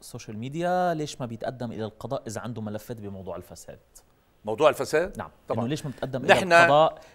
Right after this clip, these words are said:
Speaker 1: اليوم بإخبار ومستندات وغيرها؟
Speaker 2: لحظة، تقول لك أنا شو عملت بشغلتين.
Speaker 1: مم.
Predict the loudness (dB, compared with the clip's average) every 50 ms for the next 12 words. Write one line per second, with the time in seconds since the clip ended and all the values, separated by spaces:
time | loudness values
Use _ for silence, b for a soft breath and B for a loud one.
0 | b b -4 -2 -2 0 -2 -2 -6 -8 -8 -8 -8 -8 -10 -6 -2 0 0 2
1 | 2 2 0 -2 -2 -2 -4 -4 -4 -6 -8 -10 -10 -8 -8 -6 -6 -6 -6 -6
2 | -6 -6 -4 -4 -4 -4 -4 -4 0 2 4 4 4 4 0 -2 0 2 4 6
3 | 8 8 8 8 8 6 6 4 4 4 4 4 4 2 0 -2 0 0 0 0
4 | 0 -2 -2 -2 -4 -6 -8 -10 -10